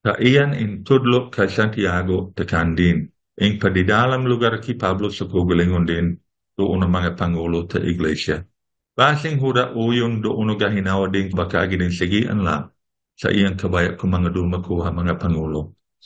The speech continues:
Harit tao maamin mga sulod mahiskutan,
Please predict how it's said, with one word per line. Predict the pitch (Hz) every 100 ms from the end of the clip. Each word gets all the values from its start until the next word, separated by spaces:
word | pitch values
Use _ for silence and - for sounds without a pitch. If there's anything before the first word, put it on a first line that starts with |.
| - _ _ _
Harit | 113 135 180
tao | 180 170
maamin | 160 147 143 147 143
mga | 139 143
sulod | - 127 117 117
mahiskutan, | 113 110 110 - 123 113 87 92 147